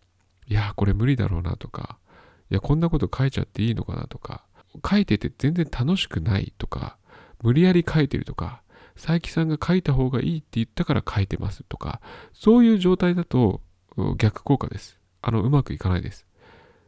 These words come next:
なぜなら、その書いてる時に自分の感情どうなってるか、ちょっと想像してみてほしいんですね。書いてる時に自分の感情が、「いや、無理でしょう」とか、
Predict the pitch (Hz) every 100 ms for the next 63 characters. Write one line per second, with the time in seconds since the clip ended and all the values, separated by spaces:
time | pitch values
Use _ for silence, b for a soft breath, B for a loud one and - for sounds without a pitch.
0 | b b 170 185 127 98 101 95 95 -
1 | _ - 151 139 185 208 - 110 107 92
2 | 92 87 80 _ _ _ _ _ 113 131
3 | 160 156 - 143 135 127 139 170 101 -
4 | - - - - - _ _ - 143 -
5 | - 113 117 - 110 - - - - -
6 | - B B B B - 208 185 123 101
7 | - - 98 101 95 113 165 170 147 156
8 | 147 147 143 143 - b b b b 95
9 | 95 98 127 117 95 85 - - - 62